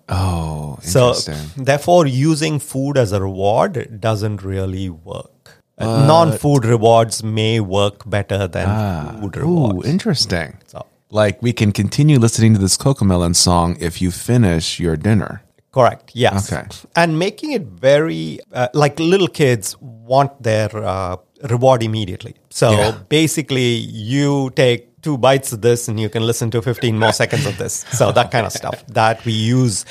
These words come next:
Speaker 2: in the feeding program.
Speaker 1: Good. I'm glad you did not shut down bribery altogether.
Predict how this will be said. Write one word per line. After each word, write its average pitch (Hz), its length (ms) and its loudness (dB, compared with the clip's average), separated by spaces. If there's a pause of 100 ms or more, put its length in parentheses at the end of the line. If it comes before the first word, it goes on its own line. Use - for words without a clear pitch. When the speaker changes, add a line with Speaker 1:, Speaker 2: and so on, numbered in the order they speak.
(300)
Speaker 2:
in 110 380 2
the 104 120 2
feeding 98 300 -2
program. 90 360 -8 (280)
Speaker 1:
Good. 98 140 -4
I'm 92 80 -2
glad 120 180 2
you 117 80 4
did 107 140 2
not 110 200 0
shut - 300 0
down 110 240 2
bribery 110 440 0
altogether. 98 720 -2